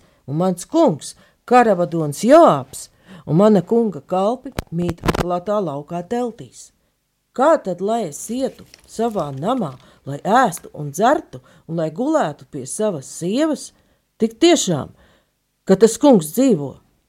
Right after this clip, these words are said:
un tu pats dzīvo, to gan es nedarīšu." Tātad šis karavadonis parāda ļoti lielu godprātību. Viņš paliek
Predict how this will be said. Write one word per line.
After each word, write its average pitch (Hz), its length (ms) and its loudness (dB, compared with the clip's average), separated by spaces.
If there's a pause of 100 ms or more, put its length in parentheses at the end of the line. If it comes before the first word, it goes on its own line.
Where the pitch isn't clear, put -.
(100)
un 175 140 -4
tu 226 120 0
pats 311 420 2 (100)
dzīvo, 143 540 -4 (540)
to 233 360 2 (200)
gan 165 400 -2 (120)
es - 300 -4
nedarīšu." 151 840 -4 (760)
Tātad 170 540 -2 (380)
šis - 380 -12
karavadonis 202 1000 -2
parāda 180 680 -4 (260)
ļoti 170 560 -4 (280)
lielu 170 440 -6 (220)
godprātību. 135 840 -6
Viņš - 560 -20
paliek 220 540 -4